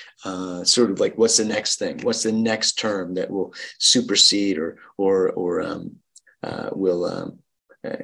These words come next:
you know, take the place of employee experience and will maybe mean a little bit more about, maybe it'll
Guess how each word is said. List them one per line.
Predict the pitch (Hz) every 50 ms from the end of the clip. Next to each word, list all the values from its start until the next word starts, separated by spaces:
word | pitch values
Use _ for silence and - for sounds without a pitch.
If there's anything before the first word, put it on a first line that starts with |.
| -
you | - -
know, | 101 87 165
take | 156 - 135 117 110
the | 113
place | - - 120 117 107 - -
of | 104 95
employee | 92 87 90 - 104 101 92
experience | 90 - - - - 110 104 101 98 92 - -
and | 90 90 87
will | 85 87 - - - - - - -
maybe | - 98 95 101 95 101 98 - - - - _
mean | - 90 101 - 110 107 107 104 98 - - _ _ _ -
a | 104
little | 104 101 101
bit | 92 - - - -
more | - 95 98 104 107 104 104 98 95 85
about, | - - 92 95 92 98 - -
maybe | 95 98 101 101 110
it'll | 104 98 95 92 90 -